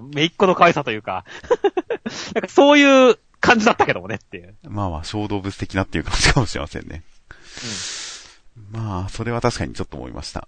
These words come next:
Speaker 2: うん、僕もそのヒロインとして、その、<laughs> キュンとくるのとはちょっと違うなという印象は確かにちょっとありましたよ。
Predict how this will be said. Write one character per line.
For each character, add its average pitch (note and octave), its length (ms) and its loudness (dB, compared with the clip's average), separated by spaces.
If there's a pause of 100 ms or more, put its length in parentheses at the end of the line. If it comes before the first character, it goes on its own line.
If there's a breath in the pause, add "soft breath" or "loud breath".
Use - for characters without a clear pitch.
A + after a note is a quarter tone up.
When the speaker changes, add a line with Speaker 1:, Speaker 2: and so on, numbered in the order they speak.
Speaker 2:
う F#2 60 -14
ん、 F#2+ 680 -12
僕 G#2 180 -14
も B2 100 -8
そ A#2 100 -8
の A2+ 60 -4
ヒ C3+ 160 -4
ロ D3+ 100 2
イ D3 40 -2
ン B2 40 -6
と C3+ 100 -4
し - 120 -12
て、 D3 380 4
そ G2 140 -8
の、 - 260 -12 (640 loud breath)
<laughs> - 800 -16
キ C#3+ 140 -2
ュ - 20 0
ン C#3 60 -6
と D3+ 100 -8
く - 100 -6
る A#2+ 60 0
の F#2 60 -4
と - 80 -2
は F2 60 0
ち - 80 -8
ょ - 80 -10
っ - 60 -16
と - 160 -2
違 A#2 180 10
う A#2+ 40 4
な A#2+ 80 0
と G#2 100 0
い F2+ 60 4
う D#2+ 80 0
印 E2+ 160 -4
象 G#2+ 60 4
は G#2 40 0
確 - 160 0
か E2 60 -6
に C2+ 80 -10
ち D#2+ 60 -8
ょ - 20 -10
っ - 20 -14
と - 80 -6
あ C2+ 40 -4
り - 80 -12
ま - 80 -20
し - 80 -20
た D2+ 60 -14
よ。 - 60 -18